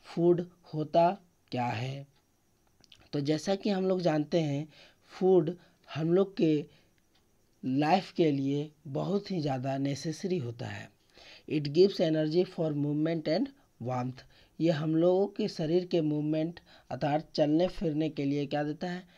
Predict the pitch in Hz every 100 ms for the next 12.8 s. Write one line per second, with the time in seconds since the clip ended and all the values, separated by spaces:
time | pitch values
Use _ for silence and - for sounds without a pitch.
0 | _ - 131 143 143 147 175 165 160 170
1 | 175 175 - _ 139 156 139 151 143 175
2 | 170 180 165 185 185 160 165 170 - _
3 | 147 151 - 185 190 - 165 165 175 -
4 | _ - 120 139 131 147 156 175 170 165
5 | 165 143 139 135 135 147 156 - - 127
6 | 147 151 151 208 277 _ - 123 120 160
7 | 202 - _ _ 120 117 - 123 131 160
8 | 147 131 151 277 - _ _ - 127 117
9 | - _ - - - _ - 170 190 208
10 | 185 - - 156 190 208 - - 156 160
11 | 165 151 180 180 175 160 - _ - 139
12 | 170 165 156 151 143 175 185